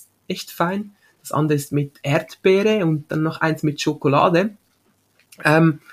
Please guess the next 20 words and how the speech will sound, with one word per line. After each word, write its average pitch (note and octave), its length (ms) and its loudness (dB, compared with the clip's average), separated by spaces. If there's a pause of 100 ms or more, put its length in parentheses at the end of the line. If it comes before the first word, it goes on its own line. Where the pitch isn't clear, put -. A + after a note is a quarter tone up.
(360)
und E3+ 580 6
was, C3+ 240 -6
was C3+ 160 -4
würde C#3 120 0
ich C#3+ 140 -4
noch C#3 160 -4
empfehlen? C3+ 520 -2
Die C#3 120 -4
Churros. F3 600 2 (200)
<laughs> F#3+ 1400 0
Vielleicht E3+ 420 0
die D3+ 80 4
einen, E3 340 2
die D3 100 0
meine C#3+ 240 2
Instagram-Stories, C#3+ 1080 0
äh, D3 160 -2
verfolgt - 460 -6
haben. C#3+ 340 -2
Äh, C#3 280 -2